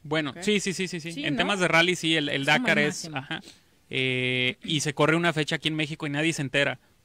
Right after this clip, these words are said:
Speaker 1: O sea, yo,
Speaker 2: Sí, no,
Speaker 1: yo,
Speaker 2: no
Speaker 1: por ejemplo,
Speaker 2: sabía.
Speaker 1: que so-, que últimamente me considero ralista,
Speaker 2: Ok.
Speaker 1: este, no sabía de ese rally hasta hace dos, tres semanas. Y viene, por ejemplo,
Speaker 2: <laughs>
Speaker 1: Sebastián Loeb, estuvo corriendo. Es el que iba de líder, chocó, se fra-, se lastimó un brazo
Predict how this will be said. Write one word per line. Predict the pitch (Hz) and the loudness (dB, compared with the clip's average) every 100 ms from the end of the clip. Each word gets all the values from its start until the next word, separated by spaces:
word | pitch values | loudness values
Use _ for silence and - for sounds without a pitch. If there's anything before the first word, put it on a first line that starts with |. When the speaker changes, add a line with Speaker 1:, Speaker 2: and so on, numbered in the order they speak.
| _ | _
Speaker 1:
O | |
sea, | 143 | -2
yo, | 139 160 175 | 2 4 4
Speaker 2:
Sí, | 165 | 2
no, | 165 | 4
Speaker 1:
yo, | 190 240 | 6 6
Speaker 2:
no | |
Speaker 1:
por | - | 4
ejemplo, | 170 180 185 | 2 2 0
Speaker 2:
sabía. | 190 | -2
Speaker 1:
que | 165 | -2
so-, | 156 139 | -6 -2
que | 147 139 | 0 0
últimamente | 147 180 190 165 165 160 175 | -2 -4 -2 -2 -2 -2 -4
me | 151 | -4
considero | 147 135 139 139 160 | -6 -6 -2 -2 0
ralista, | 156 139 143 - 220 - - | 0 0 0 -2 -6 -6 -10
Speaker 2:
Ok. | 175 156 | -12 -8
Speaker 1:
este, | 190 131 131 - - 131 123 123 | -4 -2 -2 -4 -2 0 0 0
no | 143 156 | 0 0
sabía | 175 165 165 170 | 2 2 4 4
de | 165 | 2
ese | 165 | 0
rally | 156 156 170 175 | 2 2 2 2
hasta | 139 - 139 | 0 0 -2
hace | 131 147 | 0 -2
dos, | 139 143 - | 0 -2 -2
tres | 143 135 | -6 -4
semanas. | 139 147 190 - _ _ _ - | -6 -6 -8 -16 _ _ _ -8
Y | 135 | -2
viene, | 139 285 | 0 0
por | 196 | 0
ejemplo, | 135 147 151 | -2 -2 -2
Speaker 2:
<laughs> | 143 139 | 0 0
Speaker 1:
Sebastián | - 147 | 0 0
Loeb, | 160 156 175 - | 2 4 2 -2
estuvo | 135 143 147 | -8 -6 -6
corriendo. | 143 131 139 165 202 - - - - | -6 -4 -4 -6 -12 -16 -20 -12 -6
Es | 139 | -4
el | 156 | 0
que | 165 | 4
iba | 170 | 4
de | 160 | 4
líder, | 143 175 190 202 208 | 4 4 6 4 2
chocó, | - 139 - 160 180 185 | -4 -8 -2 0 2 -2
se | 170 143 | -4 -8
fra-, | - 131 131 | -6 -8 -8
se | - | -12
lastimó | 135 127 139 147 | -12 -10 -10 -8
un | 160 | -4
brazo | 170 170 - | -2 -2 -4